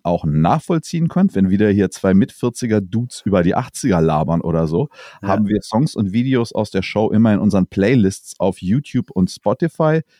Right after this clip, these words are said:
Speaker 1: Findet ihr als, je nach Plattform, als klickbaren Link oder Buchstabensalat in unseren Shownotes.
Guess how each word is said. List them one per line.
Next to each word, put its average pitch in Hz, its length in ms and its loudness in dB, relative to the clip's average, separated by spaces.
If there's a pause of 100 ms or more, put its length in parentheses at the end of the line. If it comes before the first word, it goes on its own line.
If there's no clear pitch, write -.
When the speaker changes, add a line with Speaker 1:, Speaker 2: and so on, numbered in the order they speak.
(360)
Speaker 1:
Findet 131 360 2 (100)
ihr 117 380 2 (320)
als, 104 260 -2 (240)
je 117 140 2
nach 131 160 4
Plattform, 131 420 0
als - 140 0
klickbaren 135 480 2
Link 127 260 6
oder 165 220 6
Buchstabensalat 90 880 2
in 98 100 4
unseren 107 260 4
Shownotes. 135 720 4